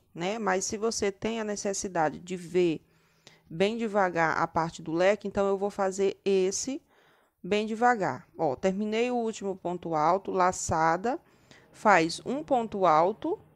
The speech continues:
dentro do leque, laçada, ponto alto, laçada, ponto alto.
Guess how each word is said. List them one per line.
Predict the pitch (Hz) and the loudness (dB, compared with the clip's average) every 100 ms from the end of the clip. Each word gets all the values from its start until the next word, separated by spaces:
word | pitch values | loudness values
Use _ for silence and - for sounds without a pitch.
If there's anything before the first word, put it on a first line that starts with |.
| - | -2
dentro | 180 175 170 | 0 0 -4
do | 165 | -4
leque, | 151 147 147 165 - 330 - - - - | -2 0 0 -2 -6 -10 -12 -20 -20 -10
laçada, | 180 185 - - 180 98 - - - _ _ _ | 0 0 2 2 2 2 -4 -16 -20 _ _ _
ponto | - 185 185 170 156 | -4 -2 -2 -2 0
alto, | 135 127 147 - 262 381 - - - - - - - _ - | 0 0 -2 -4 -6 -6 -8 -20 -20 -20 -20 -20 -20 _ -2
laçada, | 165 165 - 175 170 180 226 302 - - - - - - - | 0 0 -2 0 2 2 -2 -4 -8 -20 -20 -20 -20 -20 -4
ponto | 226 233 269 262 | -2 -2 0 4
alto. | 160 131 - - | 4 4 -4 -18